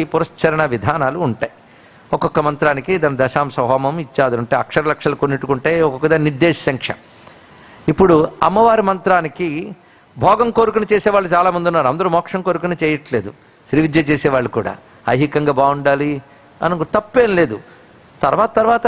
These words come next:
వైరాగ్యం కలిగితే వేరే విషయం. కానీ ఇందులో చెప్పబడుతున్న సాధకులు మాత్రము అటువంటి వారు కారు, నిరవధి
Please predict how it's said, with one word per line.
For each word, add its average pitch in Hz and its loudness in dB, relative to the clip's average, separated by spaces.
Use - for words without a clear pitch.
వైరాగ్యం 202 2
కలిగితే 185 2
వేరే 160 4
విషయం. 117 -4
కానీ 170 2
ఇందులో 196 4
చెప్పబడుతున్న 202 0
సాధకులు 175 2
మాత్రము 156 -2
అటువంటి 170 0
వారు 151 2
కారు, 131 0
నిరవధి 190 4